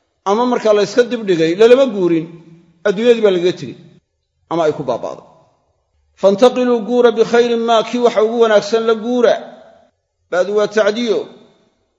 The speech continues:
"Bixadratikum", agtiinna ku sugnaaday. Adduunyada waxa ku haysataan ugu wanaagsan,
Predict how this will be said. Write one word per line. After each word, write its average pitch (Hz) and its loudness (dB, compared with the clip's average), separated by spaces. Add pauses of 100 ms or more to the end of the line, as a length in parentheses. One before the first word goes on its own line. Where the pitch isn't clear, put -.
(360)
"Bixadratikum", 208 -2
agtiinna 196 -4
ku 165 -10
sugnaaday. 120 -12 (320)
Adduunyada 165 -2
waxa 160 -4
ku 175 -4
haysataan 160 -2
ugu 196 -6
wanaagsan, 139 -4